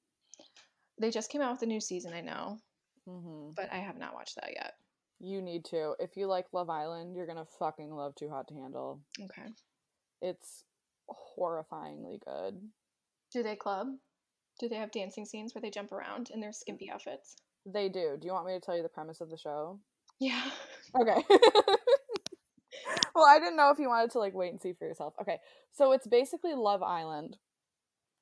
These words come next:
Speaker 2: but it's supposed to be a social experiment where, like, can you love someone without, like, being physical with them? Like, can you love someone without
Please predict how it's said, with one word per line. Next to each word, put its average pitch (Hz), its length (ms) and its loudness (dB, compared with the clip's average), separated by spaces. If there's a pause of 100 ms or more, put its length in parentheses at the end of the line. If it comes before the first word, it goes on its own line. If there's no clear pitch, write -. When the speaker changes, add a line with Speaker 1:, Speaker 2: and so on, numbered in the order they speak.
(180)
Speaker 2:
but 233 180 -2
it's 208 160 -4
supposed 233 360 -4
to 247 60 -8
be 220 100 -4
a 202 80 -4
social 196 320 -6
experiment 170 640 -12 (360)
where, 185 380 0
like, 175 360 -4 (540)
can 226 160 -6
you 233 160 -4
love 190 400 0
someone 175 480 -6
without, 170 800 -2 (400)
like, 170 340 -6 (1160)
being 180 640 -10 (760)
physical 160 400 -4
with 139 160 -8
them? 147 140 -8
Like, 160 160 -8
can 190 160 -10
you 190 180 -6
love 165 220 0
someone 170 320 -8
without 156 480 0